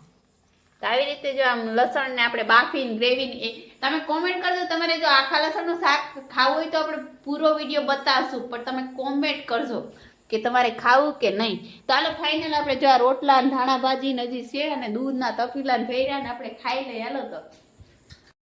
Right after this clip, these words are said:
તો મસ્ત મજાની આપણે સવાર થઈ ગઈ છે અને સવાર થઈ ગઈ એટલે આપણે સીધા ગૌશાળામાં આવી ગયા છે. અને ગૌશાળામાં અત્યારે આપણી ગાય શું કરે ખબર?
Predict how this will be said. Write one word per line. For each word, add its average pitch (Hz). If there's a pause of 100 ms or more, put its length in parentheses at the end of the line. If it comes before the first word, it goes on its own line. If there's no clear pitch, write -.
(1000)
તો 214
મસ્ત 254
મજાની 294
આપણે 240
સવાર 226
થઈ 269
ગઈ 240
છે 247
અને 240
સવાર 262
થઈ 254
ગઈ 226
એટલે 220
આપણે 208
સીધા 269
ગૌશાળામાં 208
આવી 196
ગયા 220
છે. 226
અને 214
ગૌશાળામાં 247
અત્યારે 233
આપણી 208
ગાય 208
શું 254
કરે 196
ખબર? 233